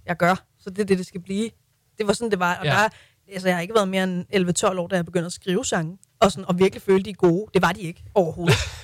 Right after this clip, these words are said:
Speaker 1: Altså,
Speaker 2: Men
Speaker 1: slet
Speaker 2: følelsen,
Speaker 1: ikke.
Speaker 2: men, men, men følelsen var der,
Speaker 1: Min
Speaker 2: ja.
Speaker 1: mor fandt faktisk min gamle sangbog, for jeg var sådan noget tolv, tretten år den anden dag, og jeg må indrømme, det gjorde næsten ondt på mig at læse det, altså,
Speaker 2: Ja.
Speaker 1: fordi det var virkelig godt, men det følte jeg. Jeg følte virkelig sådan... Det var bare mine inderste tanker og følelser, og ham der, der ikke gad at være kærester med mig, og
Speaker 2: Ja.
Speaker 1: ham der, der i hvert fald også kyssede med en anden, og du ved, de der,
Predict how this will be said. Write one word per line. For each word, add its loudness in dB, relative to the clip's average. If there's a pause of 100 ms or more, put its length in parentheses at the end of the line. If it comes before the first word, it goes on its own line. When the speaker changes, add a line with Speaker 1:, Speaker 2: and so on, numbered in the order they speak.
(260)
Speaker 1:
Altså, 4
Speaker 2:
Men 4
Speaker 1:
slet 0
Speaker 2:
følelsen, 2
Speaker 1:
ikke. 4
Speaker 2:
men, -4
men, 0
men 0
følelsen -2
var 4
der, -2
Speaker 1:
Min 2
Speaker 2:
ja. 0
Speaker 1:
mor 4
fandt 0
faktisk -2
min -6
gamle 2
sangbog, 2
for 0
jeg 4
var 0
sådan -8
noget -6
tolv, 0
tretten -2
år 0
den -12
anden -2
dag, -4
og 2
jeg 4
må -2
indrømme, 0
det -8
gjorde 6
næsten -6 (160)
ondt -2 (160)
på 6
mig 2
at -2
læse 0
det, 0
altså, -2
Speaker 2:
Ja. -6
Speaker 1:
fordi -10
det 4
var 4
virkelig 0
godt, 0
men 0
det 4
følte 0
jeg. -14
Jeg -20 (120)
følte -2
virkelig -2
sådan... -10 (760)
Det 6
var 8
bare -4
mine 0
inderste -2
tanker 0
og 0
følelser, 0
og -2
ham -2
der, 4
der -4
ikke -6
gad 2
at -2
være -2
kærester -4
med 4
mig, 4
og -2
Speaker 2:
Ja. 2
Speaker 1:
ham 0
der, 2
der -2
i -2
hvert -4
fald 0
også -6
kyssede 2
med -4
en -4
anden, -8
og -2
du -20
ved, 2
de -8
der, 2